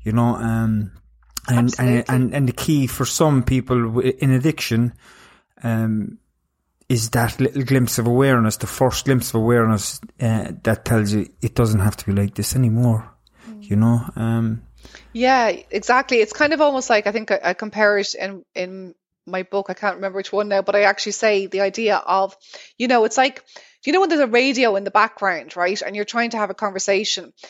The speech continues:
Speaker 2: and you're kind of, it's really loud, but you keep talking anyway. And then you go, "Hang on a minute," and you turn off the radio, right? And then oh,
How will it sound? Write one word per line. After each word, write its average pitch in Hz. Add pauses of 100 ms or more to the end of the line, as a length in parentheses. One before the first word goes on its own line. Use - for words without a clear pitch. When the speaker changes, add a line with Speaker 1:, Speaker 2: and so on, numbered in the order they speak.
(160)
Speaker 2:
and 202
you're 202
kind 220
of, 202
it's 208
really 220
loud, 214
but -
you 208
keep 233
talking 220
anyway. 247 (300)
And 220
then 254
you 247
go, 226 (220)
"Hang 285
on 254
a 214
minute," 180
and 180
you 185
turn 226
off 214
the 190
radio, 185 (120)
right? 190 (180)
And 180
then 190 (360)
oh, 233